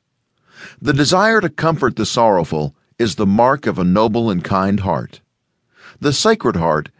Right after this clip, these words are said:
is the most noble and generous of hearts, both human and divine. How does he console us?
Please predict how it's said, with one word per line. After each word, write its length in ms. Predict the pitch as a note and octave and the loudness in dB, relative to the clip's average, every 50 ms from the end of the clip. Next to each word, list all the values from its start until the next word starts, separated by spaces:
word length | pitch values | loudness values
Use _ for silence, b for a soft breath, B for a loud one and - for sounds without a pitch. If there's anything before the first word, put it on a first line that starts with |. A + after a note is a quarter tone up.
| _ - | _ -2
is 200 | - A#2+ G#2 - | -2 -2 0 0
the 100 | - A2 | -2 0
most 520 | G#2 G#2 A2+ C#3 D#3 F3+ D3+ - - - | 0 2 2 2 2 2 0 -2 -8 -8
noble 440 | - D#2 D#2+ D#2 C#2+ B1+ D#2 D2+ - | -6 -4 -4 -4 -4 -4 -4 -4 -4
and 160 | - F#2 F#2 E2 | -2 -2 -2 0
generous 420 | - B2+ B2+ A2+ F2 D#2 C#2 - | 0 0 -2 0 -2 -2 -4 -6
of 80 | D2+ - | -8 -8
hearts, 420 | - D#2+ C#2+ A1+ - - - - b b b b b | -6 -6 -6 -8 -8 -12 -16 -18 b b b b b
both 240 | - G#2+ F#2+ - - | 0 0 0 0 -2
human 360 | B2 A#2+ G#2+ F#2+ F2+ E2+ - | -2 0 0 0 0 0 0
and 280 | - F#2+ B2 D3+ E3 | -2 -2 -2 0 0
divine. 500 | B2 F2 - D#2 C#2 B1+ A1+ A1+ A1+ G1+ - _ _ _ _ _ _ _ _ _ B B B B B B B B B | 0 -2 -2 -2 -4 -4 -6 -6 -10 -12 -14 _ _ _ _ _ _ _ _ _ B B B B B B B B B
How 220 | B D#3+ F#3+ G#3 | B 0 2 4
does 160 | E3 F3 - | 2 2 2
he 100 | - D#3 C#3+ | 0 -2 -2
console 460 | - B2+ B2 - - C3+ C#3 C#3 D3 | -2 -2 -4 0 0 0 2 2 2
us? 320 | E3+ F3+ - - - - | 0 -2 -4 -6 -12 -14